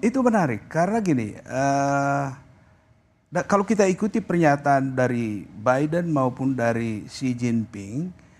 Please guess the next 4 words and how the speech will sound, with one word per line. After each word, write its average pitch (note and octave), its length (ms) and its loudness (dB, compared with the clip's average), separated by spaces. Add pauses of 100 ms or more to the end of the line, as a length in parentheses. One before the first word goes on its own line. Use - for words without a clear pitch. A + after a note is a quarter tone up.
(680)
arah G3+ 280 4
pragmatisme F#3+ 760 -2
itu G3 160 -2
ada. G#2+ 440 -2